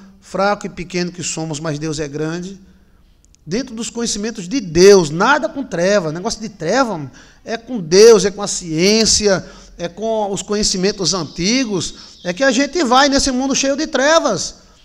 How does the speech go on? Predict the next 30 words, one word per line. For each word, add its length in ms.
A 80
mulher 340
ia 160
roubar 360
a 40
vida 240
dela, 640
ia 120
roubar 520
todinha 460
a 20
vida 260
dela, 300
porque 220
isso 120
aconteceu 760
com 140
Dona 220
Lourdes. 720
A 300
mulher 320
lá 100
roubou 380
o 20
marido 340
dela, 300
que 160
era 100
um 80
alemão. 680